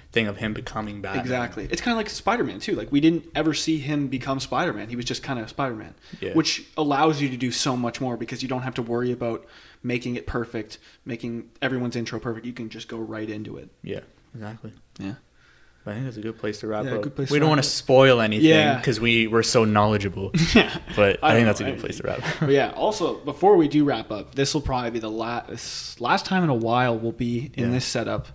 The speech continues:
Speaker 2: I'm moving to Toronto. We're both gonna be in Toronto a lot this year because of Corona
Speaker 1: Yeah.
Speaker 2: Ryerson, or whatever the name of the school is.
Speaker 1: Yeah.
Speaker 2: We don't know yet.
Speaker 1: Yeah, that's
Speaker 2: But
Speaker 1: to
Speaker 2: yeah.
Speaker 1: be determined.
Speaker 2: Yeah,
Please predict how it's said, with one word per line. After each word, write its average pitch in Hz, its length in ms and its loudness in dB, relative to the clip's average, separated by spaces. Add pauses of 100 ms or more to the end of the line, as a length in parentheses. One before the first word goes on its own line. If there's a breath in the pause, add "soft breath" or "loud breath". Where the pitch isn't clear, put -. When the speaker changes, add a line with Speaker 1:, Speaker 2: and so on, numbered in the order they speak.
(340 loud breath)
Speaker 2:
I'm 127 140 -6
moving 131 180 -6
to - 140 -12
Toronto. 113 480 -4 (220)
We're 113 80 -8
both 113 180 -4
gonna 120 80 -4
be 113 60 -2
in 110 60 -6
Toronto 110 220 -4
a 107 40 -2
lot 110 160 -4
this - 100 -10
year 110 100 -6
because 120 200 -10
of 107 60 -10
Corona 113 260 -4
Speaker 1:
Yeah. 110 40 -6
Speaker 2:
Ryerson, 117 380 -6 (420 loud breath)
or 120 60 -8
whatever 135 420 0
the 131 100 -2
name 120 260 -4
of 107 60 -4
the 107 60 -6
school 107 360 -4
is. 95 340 -10 (160)
Speaker 1:
Yeah. 110 220 -6
Speaker 2:
We 123 80 -4
don't 110 200 -6
know 95 140 -8
yet. 73 300 -10 (160)
Speaker 1:
Yeah, - 240 -12 (180)
that's 104 220 -6
Speaker 2:
But 120 80 -4
Speaker 1:
to 110 60 -6
Speaker 2:
yeah. 104 40 -4
Speaker 1:
be 107 80 -8
determined. 98 460 -12 (340)
Speaker 2:
Yeah, - 200 -6